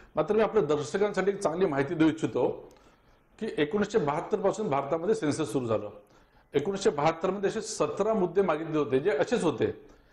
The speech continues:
एकोणीसशे एक्क्याऐंशी मध्ये तेरा, नंतर एकोणीसशे, अ, sorry, अठराशे एक्क्याण्णव मध्ये चौदा,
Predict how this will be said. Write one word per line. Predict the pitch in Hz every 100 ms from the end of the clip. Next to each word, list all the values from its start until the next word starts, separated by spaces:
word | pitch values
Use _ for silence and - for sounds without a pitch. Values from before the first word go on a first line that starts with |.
| _ _ -
एकोणीसशे | 139 196 202 -
एक्क्याऐंशी | 220 147 196 202 214
मध्ये | 190 196 196
तेरा, | - 175 139 - - - - - _ _ _ _
नंतर | 143 160 170
एकोणीसशे, | 139 196 190 - 202 202
अ, | 151
sorry, | - 190
अठराशे | 160 139 196 202 208
एक्क्याण्णव | 160 196 196
मध्ये | 196 196
चौदा, | 185 170 165 127 170